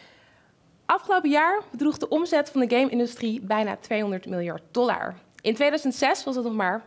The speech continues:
een magere acht miljard. Voor liefhebbers zijn de games de ideale samensmelting van technolo-,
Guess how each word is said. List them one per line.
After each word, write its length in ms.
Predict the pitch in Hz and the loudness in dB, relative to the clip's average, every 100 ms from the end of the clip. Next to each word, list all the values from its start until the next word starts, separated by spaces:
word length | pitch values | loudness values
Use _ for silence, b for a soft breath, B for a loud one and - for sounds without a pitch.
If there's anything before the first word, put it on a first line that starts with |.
| - | -10
een 120 | 214 | -4
magere 440 | 196 196 - 196 - | -2 -2 -2 -4 -2
acht 180 | 196 | -4
miljard. 480 | 220 208 240 - - B B B B | -2 2 2 0 -8 B B B B
Voor 140 | - 269 | -2 4
liefhebbers 680 | 285 359 311 269 262 - - | 4 4 2 2 0 -2 -6
zijn 240 | - 247 233 | 0 2 2
de 120 | - | 2
games 420 | 214 220 220 - - _ _ _ _ | 4 4 0 -6 -10 _ _ _ _
de 180 | 202 226 | -2 0
ideale 440 | 220 220 233 262 | 2 2 2 2
samensmelting 680 | 254 220 214 - 196 196 196 | 0 -2 -2 -6 -8 -6 -10
van 140 | 196 | -10
technolo-, 420 | 185 202 - 185 | -6 -6 -6 -6